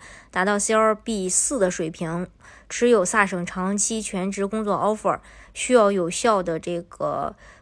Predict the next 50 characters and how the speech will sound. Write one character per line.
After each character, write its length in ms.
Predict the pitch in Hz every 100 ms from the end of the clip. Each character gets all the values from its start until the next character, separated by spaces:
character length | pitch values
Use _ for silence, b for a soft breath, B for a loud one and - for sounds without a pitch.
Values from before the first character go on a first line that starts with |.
| B
呃， 280 | 165 160 180
工 240 | 214 220
作 160 | 220 185
批 160 | 226
准 180 | 208 180
函 220 | 175 165
J 240 | 185 214 196
A 60 |
L 140 | 160 185
来 140 | 196
证 240 | 196 202
明 320 | 170 156 175 185
，U 240 | - 226 240
R 160 | 233
至 140 | 226 208
少 180 | 185 160
有 100 | 170
六 200 | 208 196
十 120 | 196
分。 360 | - 208 208 - B B B
优 180 | 247 277
势 160 | - 214
就 80 |
是 100 | 202
offer 340 | 190 220 233 196
和 120 | 190
J 220 | 190 220
A 20 |
L 200 | 202 202
可 140 | 190 208
以 100 | 202
直 200 | 185 196
接 160 | 214
获 200 | 220 226
得 200 | 185 180
三 200 | 190 208
十 120 | 208 202
分 120 | 202
的 140 | 190
加 180 | 185 202
分， 280 | 202 214 208
申 200 | 214 214
请 200 | 208 175
能 120 | 180
够 120 | 202
满 180 | 190 165
足 300 | 160 180 190
六 180 | 214 196
十 80 | 190
分。 300 | 185 208